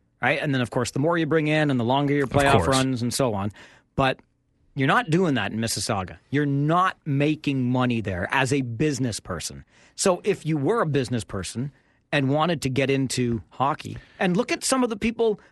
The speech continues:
Speaker 1: that have gotten involved. Hello, Darian Hatcher,
Speaker 2: Yeah.
Speaker 1: and your Sarnia Sting this year,
Speaker 2: Yep.
Speaker 1: right? Like, people like that. How, you know, how about our friends down in, in Windsor? We had, uh, we had Warren Reichel on this podcast earlier this season. I mean, there's another guy that got involved in the game,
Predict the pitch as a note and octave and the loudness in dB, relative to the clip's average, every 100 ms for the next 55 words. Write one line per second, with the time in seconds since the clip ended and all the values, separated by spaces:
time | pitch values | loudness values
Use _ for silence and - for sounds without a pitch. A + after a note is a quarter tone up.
0 | - G3 F#3 C3+ D3 A3+ D4 G3 C3 G#2 | 0 2 2 2 2 2 0 0 0 0
1 | G2+ C3+ F#3+ A#3+ D#3+ C3+ B2 A2+ G#2+ A2 | 0 2 2 2 2 2 2 2 0 0
2 | D3 G#2 B2+ B2 C3+ B2 A2+ - A2 G#2+ | 2 4 4 2 0 2 0 -2 -2 -2
3 | G#2 - C3+ G#3 F3+ - F#3+ - - - | -2 0 0 0 -2 0 -2 -2 -8 -6
4 | G3 - _ _ _ _ - B3 - A3 | -6 -6 _ _ _ _ -6 -4 -2 0
5 | G3+ F#3+ G#3 A3 F3 - F3+ F3+ _ - | -2 2 2 2 2 2 2 0 _ -4
6 | G3+ C#3 E3 F#3 F3+ - F#3 D#3+ F3 F3+ | 0 2 2 2 0 2 0 2 2 2
7 | F3 F3 - E3 D#3+ A3 B2+ A2+ C3 C#3+ | 0 -2 -2 0 0 -2 -2 0 0 0
8 | B2+ - - _ - G#2 G2+ C#3 D#3 D3 | -4 -14 -20 _ -4 -2 2 2 2 2
9 | D#3+ D3+ F3 D3+ C#3+ D#3 D#3 - - - | 2 2 2 2 2 2 0 -2 -2 -2
10 | C4+ A#2+ F#2+ - B2+ A2+ G#2 F2 - - | 0 -2 -4 -4 -2 -2 -4 -6 -10 -6
11 | G2 - A2+ G2 F#2 C3+ E3 B2 C#3+ G3+ | -4 -2 -2 -4 -4 -4 -4 0 0 0
12 | F#3+ - G#3+ B2 A2 A#2 C#3+ C3 - C#3 | -2 -2 -2 -2 -2 -2 0 0 0 -2
13 | A2+ C3 B2 A2 - _ _ _ - E3+ | 2 2 2 -2 -8 _ _ _ -2 0
14 | E3+ D#3 C3 A#2+ B2+ | 0 0 0 0 -2